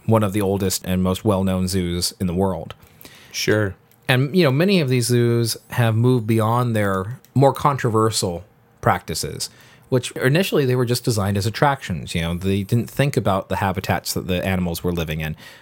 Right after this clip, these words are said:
Speaker 1: They didn't consider their treatment as being anything but just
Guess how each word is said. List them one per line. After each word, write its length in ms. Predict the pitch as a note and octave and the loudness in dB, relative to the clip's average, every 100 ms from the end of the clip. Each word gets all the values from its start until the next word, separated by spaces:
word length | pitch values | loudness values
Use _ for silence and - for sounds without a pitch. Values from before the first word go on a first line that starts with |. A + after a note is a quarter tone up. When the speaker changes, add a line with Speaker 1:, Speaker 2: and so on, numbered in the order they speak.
| - | -8
Speaker 1:
They 100 | - | -2
didn't 260 | G#2 G2 - | 0 -2 0
consider 480 | B2+ A#2 B2+ A2+ G#2+ | 0 2 2 2 2
their 140 | A2+ | 0
treatment 400 | - C3 F#2+ E2+ _ - - _ | 0 -2 -2 -10 _ -20 -20 _
as 140 | - G#2 | -4 -2
being 460 | - G2+ F#2+ F#2+ G2+ _ - - - - | 0 0 0 -4 -8 _ -20 -20 -12 -2
anything 400 | A#2+ G#2+ A2 G2+ | 0 2 0 0
but 200 | G2 - | -2 -2
just 400 | - F2+ - | -2 0 -2